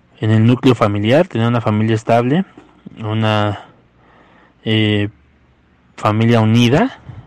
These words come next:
y si esto no se pudiera hacer, pues una relación saludable con, con la persona que, que hayas decidido tener tus hijos, aunque no estés con ella. Pues todo esto te da tranquilidad, te da un poco de paz y plenitud para poderte desarrollar en,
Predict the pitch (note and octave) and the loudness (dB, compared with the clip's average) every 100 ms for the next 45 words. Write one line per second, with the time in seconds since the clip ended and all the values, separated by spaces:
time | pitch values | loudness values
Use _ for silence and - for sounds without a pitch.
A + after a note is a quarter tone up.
0 | _ - G#2+ G2+ - A2 A2+ - B2 B2 | _ -14 -12 -12 -8 -2 -2 0 0 0
1 | B2 A2 A2+ A#2 A#2+ C3 A#2+ - B2 B2 | 0 2 2 2 0 -4 -4 -2 0 2
2 | G#2 A2 A#2+ B2+ A2 G#2+ A#2 A#2 A2+ G#2 | 0 0 -2 0 0 2 2 0 -4 -6
3 | G2 - - - - - _ _ - - | -6 -12 -20 -20 -20 -20 _ _ -10 -4
4 | G#2 G#2 - G#2 G#2 A2 A2+ - G2 F#2+ | 0 0 0 -2 -2 -2 -2 -2 -4 -2
5 | F#2 - - - - G#2+ A2 A2 G2+ G#2+ | -4 -12 -20 -20 -6 0 2 0 -2 0
6 | A2 G#2+ G#2+ A#2 A2 G#2+ A2 G2+ G2 G#2 | 2 2 -2 -2 -2 0 0 0 -2 -2
7 | A2+ - A2 A2+ B2+ A#2 - - - - | -2 -2 0 2 2 2 -2 -18 -20 -20
8 | - - A#2 B2 C3 C3 C3 A2+ A2+ A#2 | -12 -6 0 4 4 4 0 2 0 0
9 | A#2+ A2 - G2+ A#2 C#3+ C#3 G#2 G#2+ A2 | -2 -2 -4 0 2 2 0 0 2 2
10 | A2 - _ B2+ A#2 A#2 A#2 G#2 - B2 | 0 -6 _ -10 -8 -2 0 0 2 0
11 | B2 A#2 G#2+ G2+ G#2 C#3+ G3+ - - - | 0 -4 -4 -2 0 4 4 2 -10 -20
12 | - _ G#2+ G#2+ - A2+ B2 D3 B2+ B2 | -20 _ 0 0 2 2 4 4 2 2
13 | G#2+ G#2+ A2 A#2 B2 A#2 G#2+ | 0 0 2 2 2 0 -2